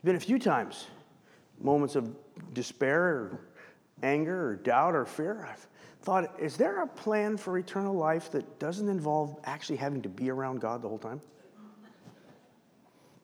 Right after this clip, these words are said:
I've been there. Well, that's, that's not, that's a result of an inaccurate picture of who God is.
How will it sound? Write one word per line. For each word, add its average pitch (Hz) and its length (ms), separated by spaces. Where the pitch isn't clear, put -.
I've 127 80
been 269 160
there. - 360
Well, 135 100
that's, 220 340
that's 190 340
not, 180 340
that's 220 180
a 262 60
result 208 260
of 180 60
an 175 120
inaccurate 185 680
picture 156 320
of 117 80
who 135 100
God 113 260
is. - 300